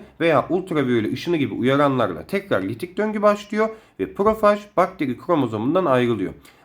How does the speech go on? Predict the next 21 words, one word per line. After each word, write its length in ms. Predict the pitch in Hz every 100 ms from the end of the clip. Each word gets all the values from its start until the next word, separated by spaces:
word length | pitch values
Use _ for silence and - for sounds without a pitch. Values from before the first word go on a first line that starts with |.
| -
Bazen 520 | 185 254 220 233 233
profaj 380 | 185 196 240 196
ile 180 | 139 170
birlikte 460 | 170 123 202 180
bir 120 | 240
miktar 420 | 208 139 - 202 170
bakteri 440 | 160 - 156 139
D 160 | 185 160
N 60 |
A'sı 180 | 117 117
da 80 | 139
kromozomdan 600 | 180 151 113 113 170 190
ayrılıyor. 500 | 151 139 131 92 78 - - - _
Bu 140 | 320 254
ayrılan 380 | 214 151 131
parçalarda 640 | 127 113 - 101 95 120 208
yeni 340 | 156 143 226
üretilen 520 | 196 135 - 107 104
viral 260 | 147 185 185
partikülleri 560 | 131 110 - 113 165 190
alınıyor. 480 | 147 156 123 82